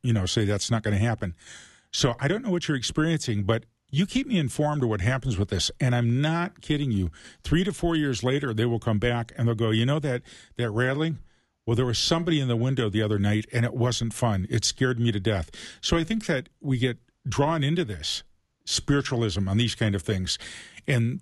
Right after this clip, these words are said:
then we don't realize the demons are manifesting that in another way. And that's why I tell people, "Look,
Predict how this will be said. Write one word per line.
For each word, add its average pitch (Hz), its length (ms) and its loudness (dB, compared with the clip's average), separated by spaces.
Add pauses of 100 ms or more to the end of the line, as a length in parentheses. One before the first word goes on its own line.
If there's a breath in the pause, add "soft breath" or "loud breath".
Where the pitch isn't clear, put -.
then 139 240 2
we 190 100 4
don't 151 140 4
realize 131 380 0
the 113 80 -4
demons 131 420 2
are 123 80 2
manifesting 113 640 0
that 107 200 0
in 113 100 0
another 110 300 2
way. 107 260 2
And 101 100 2
that's 143 160 0
why 156 120 2
I 127 60 0
tell 123 200 -2
people, 117 320 -2
"Look, 117 180 0